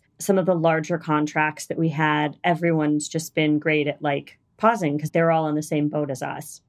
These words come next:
But what I did other than that, pretty immediately was, you know, the first couple weeks I kept my staff on and we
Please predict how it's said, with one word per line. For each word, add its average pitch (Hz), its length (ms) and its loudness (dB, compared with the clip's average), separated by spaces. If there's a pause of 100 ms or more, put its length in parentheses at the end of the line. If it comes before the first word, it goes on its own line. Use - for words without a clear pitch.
(500)
But 185 160 4
what 190 140 4
I 190 120 2
did 180 640 0 (580)
other 220 280 4
than 170 360 0
that, 196 640 0 (300)
pretty 196 480 2
immediately 170 840 2
was, 160 540 0 (140)
you 185 100 2
know, 175 80 2
the 175 80 0
first 247 300 0
couple 202 320 2
weeks 160 400 -2
I 165 160 4
kept 165 360 -2
my 170 120 2
staff 151 420 0
on 143 380 0
and 165 240 2
we 151 520 0